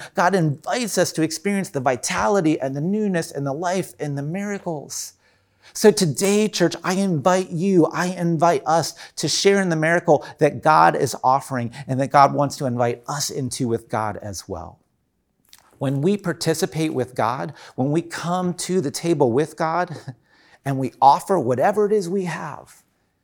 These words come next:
in God's kingdom, that will always be enough for us and for others. I want to invite us into this miracle as church, to live in a way that intentionally reflects that at God's table, there's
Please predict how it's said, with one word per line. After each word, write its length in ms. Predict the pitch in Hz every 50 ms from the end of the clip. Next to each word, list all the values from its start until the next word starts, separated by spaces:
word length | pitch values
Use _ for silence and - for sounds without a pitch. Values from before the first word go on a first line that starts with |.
| _ _ _ _ _ _ _ _ -
in 180 | 135 131 131 117
God's 400 | - 165 151 175 170 151 - -
kingdom, 340 | - 180 170 151 135 110
that 140 | 117 143 139
will 200 | 120 101 - - -
always 400 | 151 170 185 196 196 185 151 113
be 160 | 107 120 107
enough 340 | 104 101 101 90 104 - -
for 240 | - 107 - - -
us 460 | 147 165 185 175 - - - - - _ _ _ _ _ _ _ _ _ _ -
and 500 | 185 208 208 196 170 151 113 101 98 95 _ _ _ _
for 300 | - - - 117 - - 104
others. 600 | 101 85 82 76 58 - - - - - - _ _ _ _ _ _ _ _ _ _ _ _ _ _ _ _ _ _ _ -
I 60 | 170
want 220 | 180 208 240 220
to 60 | 202 135
invite 520 | 151 147 135 110 101 147 156 165 165 151
us 180 | 143 135 - -
into 220 | 139 131 - 131
this 200 | 123 120 - -
miracle 460 | 123 120 123 120 117 - 110 101 101
as 140 | 101 98 -
church, 580 | - - - 95 92 90 - - - - - _ _ _ _ _ _ _ _ _ _ -
to 140 | - - 151
live 520 | 139 131 127 151 180 190 196 196 196 170 -
in 140 | - 147
a 80 | 143 139
way 200 | 139 160 160 165
that 120 | 160 143 -
intentionally 840 | 127 139 135 131 - - - 170 180 175 - - 170 160 147 139 123
reflects 480 | 110 107 - - 156 160 156 156 -
that 160 | - 123 104
at 180 | 107 - 107 104
God's 400 | - 147 139 135 135 123 107 -
table, 340 | - - 135 131 117 107 113
there's 220 | 110 104 101 -